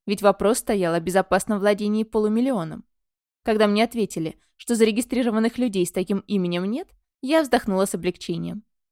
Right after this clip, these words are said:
Значит, и правда никто не придёт и не потребует деньги назад. Или расплату за них.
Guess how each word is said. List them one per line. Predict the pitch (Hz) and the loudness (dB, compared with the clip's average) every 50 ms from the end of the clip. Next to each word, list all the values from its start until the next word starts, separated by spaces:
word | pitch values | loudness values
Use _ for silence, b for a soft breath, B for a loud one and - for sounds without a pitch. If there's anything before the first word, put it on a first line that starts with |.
| _ _ _ | _ _ _
Значит, | 202 185 202 208 208 - 220 202 | -4 2 2 2 2 2 0 -2
и | 226 | -2
правда | 214 277 285 285 240 202 | 0 0 -2 0 0 0
никто | 180 180 - - 196 | 0 0 -2 -2 -2
не | 185 185 180 | 0 0 -2
придёт | _ - 196 190 190 175 - - | _ 0 0 2 0 -4 -2 -2
и | 180 | -6
не | 180 | -2
потребует | - - 202 - 202 196 170 160 180 180 175 | 0 -2 -2 2 0 -2 0 2 0 0 0
деньги | - 190 180 175 190 | 0 -4 -2 -2 -2
назад. | 185 196 202 175 185 175 _ _ _ _ _ _ _ _ | -2 -2 -2 -4 -6 -14 _ _ _ _ _ _ _ _
Или | 233 208 180 175 | -2 0 2 2
расплату | 170 185 233 - - - 277 220 - 180 | 2 2 0 -2 -2 -2 -2 -2 -2 -2
за | 170 175 175 | -2 -2 -4
них. | 170 165 165 165 _ | -4 -6 -8 -12 _